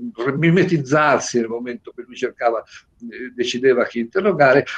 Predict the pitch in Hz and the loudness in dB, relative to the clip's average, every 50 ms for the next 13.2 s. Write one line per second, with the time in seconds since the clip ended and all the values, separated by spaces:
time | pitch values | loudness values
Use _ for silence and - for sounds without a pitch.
0 | - - _ - 160 170 165 180 165 147 170 185 185 196 - 175 - - 214 220 | -14 -8 _ 2 4 4 6 6 4 4 6 6 4 4 4 2 0 2 4 4
1 | 180 165 151 143 143 160 185 226 226 196 - - 175 151 151 147 151 151 170 180 | 6 6 4 4 6 6 6 6 4 2 0 0 2 2 2 0 0 2 4 4
2 | 170 175 - - - _ _ - - 160 151 - 180 180 170 165 160 156 - 190 | 4 4 0 -10 -20 _ _ -2 0 0 0 0 2 4 4 4 4 4 4 4
3 | 202 220 185 - - 208 190 180 175 160 147 143 156 151 160 156 156 151 147 143 | 4 4 4 2 4 4 6 6 6 6 6 4 2 2 2 2 2 2 2 0
4 | 131 123 131 127 - 160 151 143 143 151 - 190 - - _ - 165 160 147 - | 0 -2 -2 -4 -2 -2 -2 -2 -2 -4 -6 -8 -8 -4 _ 2 2 2 2 0
5 | - - 143 - - 147 143 - - 180 156 131 147 139 143 151 156 143 139 123 | 0 0 0 2 0 -2 -2 0 2 2 2 4 4 2 2 2 0 0 0 -2
6 | - 143 135 127 127 175 165 - - - 170 143 123 110 113 113 123 123 123 - | -4 -6 -10 -10 -10 -12 -12 -10 -10 -10 -8 -6 -6 -6 -4 0 0 -2 -2 -4
7 | - _ _ _ - 151 127 123 - 131 123 123 139 135 - 131 123 120 139 147 | -12 _ _ _ 2 2 2 2 0 -4 -4 0 0 -2 2 4 4 6 6 6
8 | 165 - - 120 113 113 113 113 117 113 104 104 98 101 101 95 - - _ - | 4 2 0 -2 -4 -2 0 0 0 0 -2 -6 -6 -8 -8 -10 -10 -12 _ -20
9 | - 90 90 85 - - _ _ _ - - - _ _ _ - - 233 - 214 | -20 _ -20 -20 -20 -20 _ _ _ -20 -20 -20 _ _ _ -4 -2 0 2 4
10 | 185 156 208 208 202 233 220 214 208 185 165 - 185 185 180 170 156 143 156 156 | 4 4 4 2 2 4 4 6 8 8 8 6 4 4 4 4 2 2 2 0
11 | 151 147 127 - - - 135 143 190 196 - - 143 - - - - 151 139 123 | 0 0 -2 -4 -6 -6 -4 -2 -2 -2 -2 -4 -8 -8 -6 -4 -2 0 0 0
12 | 120 123 113 - - 120 117 120 - - 143 131 127 - - 120 120 113 - - | -2 -6 -8 -12 -10 -8 -8 -8 -4 -2 -2 -2 -2 -4 -8 -10 -10 -10 -12 -12
13 | 113 107 - | -10 -6 -6